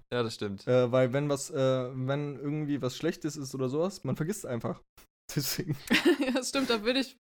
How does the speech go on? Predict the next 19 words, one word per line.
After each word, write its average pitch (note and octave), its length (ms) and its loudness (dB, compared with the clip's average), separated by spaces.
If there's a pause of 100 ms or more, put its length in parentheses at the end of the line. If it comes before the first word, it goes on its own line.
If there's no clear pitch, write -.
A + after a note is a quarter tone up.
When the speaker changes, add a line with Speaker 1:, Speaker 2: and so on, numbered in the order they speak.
(200)
Speaker 3:
ich - 180 -8
wünsch D#4 220 -2
mir C#4+ 100 2
manchmal C4 280 2
ein - 20 -2
bisschen B3+ 240 -2
mehr G#3+ 160 4
Verpeiltheit. E3+ 1000 -6 (840)
Speaker 2:
Ja. F#3+ 140 -10
Speaker 3:
Also, F3+ 240 -10
Speaker 2:
Nee, D#3 120 6
aber D3 120 2
ich C#3 100 0
find, F#3 180 0
das D#3 100 -2
ist E3 200 -4
Speaker 3:
ja. E3 60 2
Speaker 2:
ein, D#3+ 140 0
äh, C3+ 480 6